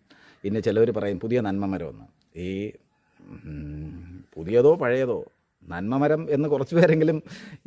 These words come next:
ഈ തമാശയ്ക്കെങ്കിലും പറയുന്നല്ലോ. ഏ, അപ്പം ആ നന്മ മരത്തിൻ്റെ തണൽ പറ്റി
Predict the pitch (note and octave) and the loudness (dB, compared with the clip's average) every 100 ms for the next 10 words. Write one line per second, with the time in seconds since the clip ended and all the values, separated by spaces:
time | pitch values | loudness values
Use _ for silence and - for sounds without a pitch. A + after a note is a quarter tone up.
0 | B2+ C3+ B2+ A2 F#2 A#2+ C3 D3+ D#3+ E3 | 4 6 6 2 -2 -2 -2 0 0 0
1 | D#3 C#3+ D3+ A#2 D2+ C#2+ D#2 F2+ G2 F#2 | 2 4 4 2 -4 -12 -8 -6 -6 -8
2 | D2+ F#2+ G#2+ D3 _ G2+ A2 B2 G#2 B2 | -8 -6 -6 -10 _ -6 -2 0 0 2
3 | C3 B2+ C3+ C#3 C#3 - _ - _ _ | 2 4 4 4 2 -2 _ -20 _ _
4 | _ _ _ - _ - - - G#2+ A#2+ | _ _ _ -20 _ -16 -8 0 2 4
5 | C3 C3 | 4 4